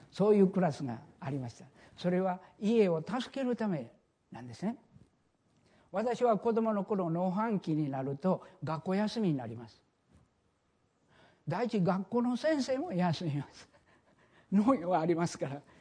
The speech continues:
だから、あの、農繁期で学校は休みになる。お家で手伝うということですね。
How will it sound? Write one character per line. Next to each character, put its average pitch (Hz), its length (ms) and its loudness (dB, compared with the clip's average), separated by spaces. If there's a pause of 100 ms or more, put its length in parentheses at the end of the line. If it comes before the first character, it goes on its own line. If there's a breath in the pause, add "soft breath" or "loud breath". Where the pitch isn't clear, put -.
(180 loud breath)
だ 196 160 0
か 240 100 0
ら、 185 200 -4 (320 loud breath)
あ 170 120 -2
の、 165 280 -4 (200)
農 185 240 0
繁 208 280 -2
期 175 140 -4
で 165 240 -2 (220 loud breath)
学 185 340 -4
校 240 280 4
は 226 300 -2 (160)
休 180 340 0
み 185 100 -4
に - 60 -8
な 165 80 -10
る。 139 120 -18 (340 loud breath)
お 185 220 8
家 240 340 2
で 233 220 4
手 233 180 2
伝 226 260 2
う 139 60 -4
と - 120 -14
い 123 120 -6
う 135 60 -6
こ 139 80 -14
と 123 100 -14
で 113 60 -16
す - 100 -20
ね。 147 120 -14